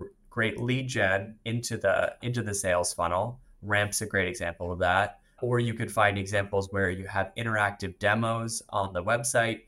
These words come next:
that are, are really great ways of taking existing traffic or prospects and getting them more interested in it, in an actual demo and, and purchase process.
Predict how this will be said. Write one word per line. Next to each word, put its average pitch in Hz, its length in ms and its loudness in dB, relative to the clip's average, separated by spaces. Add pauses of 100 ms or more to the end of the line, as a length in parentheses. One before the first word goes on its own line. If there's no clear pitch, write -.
(260)
that 104 180 0
are, 98 440 2
are 104 140 -2
really 113 240 -2
great 98 220 -2
ways 98 180 -2
of 87 100 -12
taking 113 720 -4
existing 107 440 -2
traffic 101 500 0
or 95 80 -4
prospects 95 600 2
and 98 120 -4
getting 101 240 -2
them 98 160 -4
more 101 200 -4
interested 123 720 -2 (280)
in 127 180 2
it, 131 200 -2
in 120 160 0
an 107 100 -2
actual 107 440 0
demo 120 460 0
and, 110 140 0
and 101 300 -6
purchase 104 360 -6
process. 101 720 2